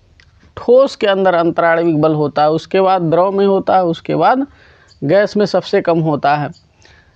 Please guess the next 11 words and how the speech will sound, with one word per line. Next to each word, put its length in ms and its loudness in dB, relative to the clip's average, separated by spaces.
यही 240 2
कारण 400 2
है 320 0
कि 60 -6
इसे 340 -2
स्वतंत्र 420 -2
रूप 200 2
से 140 0
छोड़ 360 0
देने 340 0
पर 180 -2